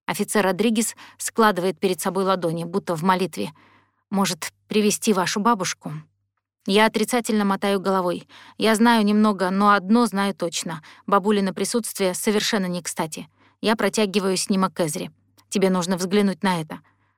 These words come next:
Мне кажется, что все семнадцать лет моей жизни в одну секунду проносятся передо мной. Мой мозг работает на износ,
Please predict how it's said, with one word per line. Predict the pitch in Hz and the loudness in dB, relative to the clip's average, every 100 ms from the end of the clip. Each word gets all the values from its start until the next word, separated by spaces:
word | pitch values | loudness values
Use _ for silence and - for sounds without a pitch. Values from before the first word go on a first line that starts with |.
| _ | _
Мне | 196 214 | -2 2
кажется, | 247 - 208 | 0 0 -4
что | - 208 | -4 -4
все | - | -2
семнадцать | 214 208 202 202 208 | 0 2 0 -2 -4
лет | 202 | -2
моей | 196 185 | -2 -2
жизни | 175 233 208 170 | 0 0 0 0
в | |
одну | 180 196 | 0 0
секунду | 208 - 233 220 170 | -2 -2 2 2 2
проносятся | 190 190 208 - 190 | -2 0 0 -2 -8
передо | 190 185 202 | -6 -4 -2
мной. | 196 170 160 - - - - | -2 -4 -8 -18 -18 -8 4
Мой | 214 202 | 4 6
мозг | 220 240 - 208 | 6 4 0 0
работает | 185 202 214 202 | 0 0 -2 -2
на | 208 208 | 0 -2
износ, | 190 175 160 | -2 -4 -6